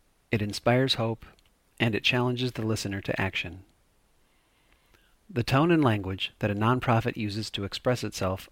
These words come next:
on behalf of the cause are as much a part of the design as are the images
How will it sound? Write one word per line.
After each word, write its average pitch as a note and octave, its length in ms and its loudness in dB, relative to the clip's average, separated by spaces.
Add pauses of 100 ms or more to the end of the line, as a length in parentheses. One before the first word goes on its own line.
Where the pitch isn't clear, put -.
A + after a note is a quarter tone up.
on G#2 140 -2
behalf A2 320 2
of C#3 60 -6
the C3+ 80 -4
cause A2 480 -4 (420)
are G2+ 100 2
as G2+ 120 -2
much B2 240 0
a D3+ 40 -4
part B2+ 240 0
of A#2+ 100 -4
the A2 60 -2
design G2 640 -2 (220)
as G#2+ 120 -4
are G#2 140 -2
the - 140 -10
images F#2 580 -6